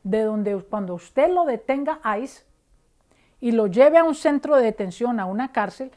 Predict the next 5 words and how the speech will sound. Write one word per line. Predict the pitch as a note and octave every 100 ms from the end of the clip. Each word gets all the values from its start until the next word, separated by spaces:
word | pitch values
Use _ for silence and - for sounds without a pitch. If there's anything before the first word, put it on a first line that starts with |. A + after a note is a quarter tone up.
| _ _
usted | A#3 - B3
pueda | A#3+ C4 B3+
llamar | A3+ A3 G3 G#3 A3+
collect, | - B3 A#3+ - - - _ _ _
pagando | - G3+ G#3+ C#4+ D#4 D4+ C#4+